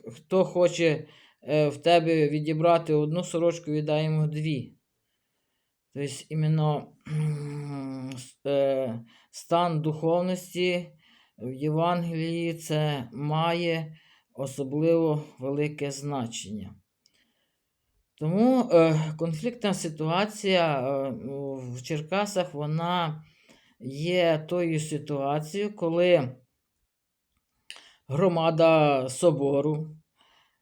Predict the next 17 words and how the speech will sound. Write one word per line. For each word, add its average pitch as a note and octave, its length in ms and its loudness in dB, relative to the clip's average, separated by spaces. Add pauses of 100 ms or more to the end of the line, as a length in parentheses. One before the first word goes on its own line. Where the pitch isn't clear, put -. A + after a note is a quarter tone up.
(140)
е, B2+ 520 -10
більше F3 420 -2
п'ятдесяти E3 600 -2
процентів, D#3+ 760 -4
так D3+ 140 -2
говорять, D#3+ 340 0
більше D#3+ 320 -6
дев'яносто D3+ 640 0
процентів, F#3 600 -2 (800)
іменно E3 680 -2
захотіла, D#3+ 1040 0 (220)
е, C3+ 420 0 (140)
перейти C#3+ 1000 0 (220)
в - 20 -20
Православну D3+ 760 0
Церкву C3+ 420 -4
України. B2+ 680 -8